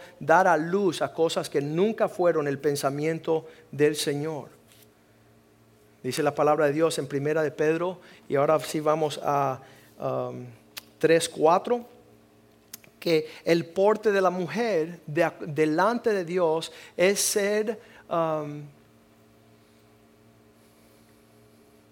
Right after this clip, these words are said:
sino el inter-, la interna belleza del corazón.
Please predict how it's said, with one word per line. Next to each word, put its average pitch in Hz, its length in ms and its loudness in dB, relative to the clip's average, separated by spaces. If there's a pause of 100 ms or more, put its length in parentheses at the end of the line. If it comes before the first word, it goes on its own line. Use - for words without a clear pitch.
(280)
sino 220 640 2 (340)
el 175 220 6
inter-, 185 680 2
la 170 180 2
interna 208 680 0
belleza 175 720 0
del 143 160 0
corazón. 147 600 -6